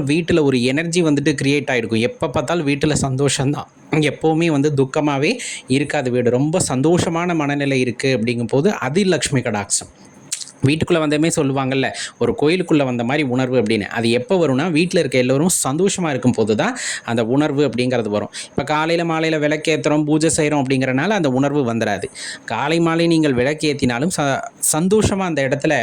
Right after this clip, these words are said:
குடும்பத்தில் இருக்கும் அனைவரும் இருக்கும் பொழுது தான் அந்த லக்ஷ்மி கடாட்சம் அப்படிங்கிறது உண்டாகும் அப்படிங்கிறத தெரிஞ்சுக்கணும். தானிய விருத்தி ஏற்பட்டு இருக்க வேண்டும்,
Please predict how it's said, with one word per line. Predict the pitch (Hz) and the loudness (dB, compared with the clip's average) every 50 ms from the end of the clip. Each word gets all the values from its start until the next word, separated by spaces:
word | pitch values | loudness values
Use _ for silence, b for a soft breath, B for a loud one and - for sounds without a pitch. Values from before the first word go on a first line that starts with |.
| 107 | -2
குடும்பத்தில் | - - 143 156 165 160 151 - 156 139 | 0 0 0 2 2 0 0 0 2 2
இருக்கும் | 135 131 127 - - - 139 131 123 | 2 0 0 -4 -4 -2 0 0 0
அனைவரும் | 107 117 135 139 143 156 165 160 - | 0 0 -2 0 0 0 -2 -2 0
இருக்கும் | 131 135 139 135 156 143 123 | 0 0 0 0 0 -2 0
பொழுது | 127 120 113 107 113 | 2 0 2 2 0
தான் | 107 151 226 262 B B B B B | 0 0 -2 -4 B B B B B
அந்த | B 120 120 123 | B -2 -2 0
லக்ஷ்மி | 117 120 123 - - 180 165 | 0 0 0 0 2 2 2
கடாட்சம் | - 147 135 131 - - 160 139 120 - | 2 0 -2 -2 -2 0 0 0 0 0
அப்படிங்கிறது | - 117 110 120 127 123 117 113 110 117 151 220 190 113 90 - B B B B B | -2 -4 -2 -2 -2 0 -2 0 0 0 2 2 2 2 0 -4 B B B B B
உண்டாகும் | - 123 135 156 151 156 143 127 - 139 131 113 107 | 0 2 2 4 4 2 0 0 2 4 4 4 4
அப்படிங்கிறத | - 110 110 113 117 113 113 113 123 139 202 208 165 - | 0 -2 0 0 2 2 2 2 2 2 2 2 0 0
தெரிஞ்சுக்கணும். | - 135 123 120 113 120 - 104 95 - - - 107 117 113 | 0 0 2 2 0 0 -2 -4 -4 -6 -8 -6 -4 -2 -2
தானிய | 117 127 147 175 196 202 202 | 0 0 -2 0 0 0 0
விருத்தி | 175 165 160 151 - - 143 | 0 2 0 0 0 2 2
ஏற்பட்டு | 131 123 - - 104 - 117 | 2 2 2 -2 -4 -2 0
இருக்க | 107 101 - 110 | -2 -2 -2 -4
வேண்டும், | 95 95 90 87 - - | -4 -4 -4 -6 -8 -12